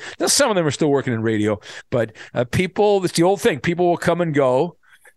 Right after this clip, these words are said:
uh, in your lives all the time, and it's, radio's a transient business. And, uh, what's, what's the old saying? It's not your fault. It's the universe just making room for new people, I think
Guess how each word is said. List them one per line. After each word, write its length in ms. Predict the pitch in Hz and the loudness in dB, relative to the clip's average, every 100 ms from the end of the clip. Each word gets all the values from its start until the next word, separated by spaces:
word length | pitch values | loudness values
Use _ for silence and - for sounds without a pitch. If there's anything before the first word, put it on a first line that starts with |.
| - | -4
uh, 260 | 127 131 139 | 0 0 0
in 120 | 139 | 0
your 160 | 151 | 2
lives 320 | 139 135 139 123 | 2 2 2 2
all 100 | 135 | 2
the 140 | 131 | 0
time, 240 | 120 127 | 0 0
and 240 | 143 127 131 | 0 -2 -2
it's, 260 | 131 120 | -4 -6
radio's 440 | 131 131 151 156 135 | -4 -2 0 0 0
a 40 | |
transient 800 | 131 - 151 147 131 135 127 120 _ _ _ _ _ _ - | -2 -2 0 0 -2 0 0 -4 _ _ _ _ _ _ -2
business. 760 | 190 269 180 160 156 151 - - | 0 0 0 2 2 0 -2 -4
And, 680 | 135 139 139 135 135 135 135 | -2 0 0 0 0 0 0
uh, 480 | 135 131 131 131 131 | 2 2 2 2 2
what's, 220 | 160 - | 0 -2
what's 180 | 190 185 | -2 -2
the 100 | 208 | 2
old 160 | 190 175 | 2 2
saying? 160 | 190 | 0
It's 120 | 160 175 | 0 0
not 340 | 170 175 175 | 2 2 0
your 180 | 165 160 | -2 -2
fault. 640 | - 185 180 170 165 165 - | -2 0 2 4 2 0 -4
It's 280 | 156 147 - | -4 -4 -4
the 140 | - 147 | -6 -4
universe 560 | 151 180 165 156 151 | -2 0 2 2 0
just 240 | - 147 151 | -2 -4 0
making 340 | 151 151 131 | -2 -2 -2
room 200 | 143 147 | -2 -2
for 120 | 139 | -2
new 140 | 135 131 | -2 -2
people, 440 | 139 120 76 - _ _ _ _ _ - | -2 -4 -6 -12 _ _ _ _ _ -8
I 60 | 117 | -8
think 320 | - 127 107 | -4 -4 -4